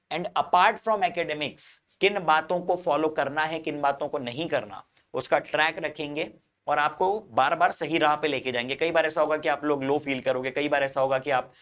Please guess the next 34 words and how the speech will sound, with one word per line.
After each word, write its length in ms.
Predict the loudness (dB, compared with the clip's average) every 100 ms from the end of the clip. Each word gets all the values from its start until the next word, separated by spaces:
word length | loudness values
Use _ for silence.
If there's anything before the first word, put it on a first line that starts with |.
| -20 _
अपने 520 | -4 -2 -2 0 0 -2
काम 200 | -2 -2
से 120 | -4 -4
डिमोटिवेट 640 | -2 -2 -4 -2 -2 -2
होगे, 240 | -2 -2
कई 160 | -2 0
बार 160 | 0 0
ऐसा 140 | 0
होगा 160 | 0 0
कि 100 | -2
आप 120 | 0
गलत 220 | 2 2
रास्ते 300 | 0 -2 -4
पे 140 | -4
जाओगे 320 | 0 0 0 -2
या 200 | -2 -4
कुछ 320 | -4 -6 -10 -14 -20 -4
गलत 280 | 2 2 2
थॉट 160 | -2 0
आपके 200 | -2 -4
दिमाग 260 | -4 -4 -4
में 140 | -6
आएंगे, 200 | -4 -4
तो 100 | -4
उस 100 | -4
समय 200 | -4 -4
पे 100 | -2
ये 120 | -4
टीचर्स 460 | -4 -6 -2 -4 -4
होंगे 220 | -8 -4
जो 100 | 0
आपको 260 | -2 -2 -6
अपने 260 | -4 -8
सही 480 | -8 -10 -6 -6 -6